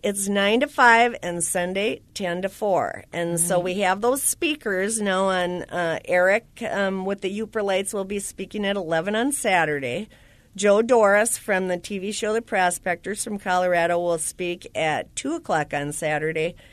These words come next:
Speaker 1: And Lyndon Johnson, who is a Minnesota man that knows his rocks, will be talking about rock hunting in Minnesota on Sunday at one o'clock.
Speaker 2: Wow, cool. All right. And again, we want to reiterate,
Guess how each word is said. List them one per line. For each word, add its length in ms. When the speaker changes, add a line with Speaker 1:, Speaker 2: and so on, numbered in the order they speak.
Speaker 1:
And 200
Lyndon 340
Johnson, 580
who 260
is 400
a 300
Minnesota 640
man 320
that 140
knows 360
his 260
rocks, 540
will 140
be 160
talking 420
about 260
rock 300
hunting 360
in 160
Minnesota 640
on 380
Sunday 640
at 280
one 200
o'clock. 400
Speaker 2:
Wow, 240
cool. 500
All 160
right. 340
And 120
again, 280
we 100
want 160
to 80
reiterate, 500